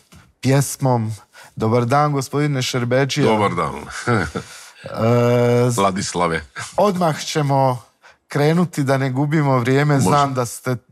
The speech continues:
Speaker 1: tražen čovjek.
Speaker 2: Dobro.
Speaker 1: E, htio bih da mi nešto kažete o Lici. Što je u vama ličko?
Speaker 2: <laughs>
Speaker 1: Koliko je ličkog u vama ostalo?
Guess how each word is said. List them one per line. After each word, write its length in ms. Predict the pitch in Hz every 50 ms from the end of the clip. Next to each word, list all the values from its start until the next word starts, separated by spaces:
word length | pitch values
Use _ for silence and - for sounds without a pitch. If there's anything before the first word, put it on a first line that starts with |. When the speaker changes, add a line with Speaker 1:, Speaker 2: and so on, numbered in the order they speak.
| _ _ _
Speaker 1:
tražen 520 | - 151 151 151 147 139 110 123 123 120
čovjek. 600 | 107 - - 131 139 156 170 170 160 165 _ - - -
Speaker 2:
Dobro. 280 | - - 123 - 135 143 143 - - - -
Speaker 1:
E, 220 | 120 127 127 131
htio 420 | 123 - - - 208 226 220 208
bih 280 | 180 156 165 151 127 -
da 220 | 131 131 143 139 139
mi 200 | 135 135 135 135
nešto 520 | 135 135 147 160 170 151 - - - 127
kažete 680 | 113 - - 147 139 139 139 123 123 120 107 - - 123
o 60 | 120
Lici. 640 | 120 120 123 127 131 135 143 139 - - - 131 113 98 - _ - - - - - - _ _ _ _ _
Što 460 | - - - - - - 156 160 170
je 120 | 170 170
u 100 | 165 156
vama 300 | 151 160 156 151 147 143
ličko? 840 | 139 139 143 156 156 151 139 - - - - - 143 135 131 120 120 113 - _ -
Speaker 2:
<laughs> 260 | - - - 110 90
Speaker 1:
Koliko 500 | - 147 147 151 170 180 - - 196 185
je 120 | 170 165
ličkog 680 | 165 165 170 190 190 170 - - - - 143 147 139 135
u 80 | 147
vama 280 | 151 160 160 147 135 123
ostalo? 760 | 123 131 143 139 - - - 208 202 196 196 196 190 165 147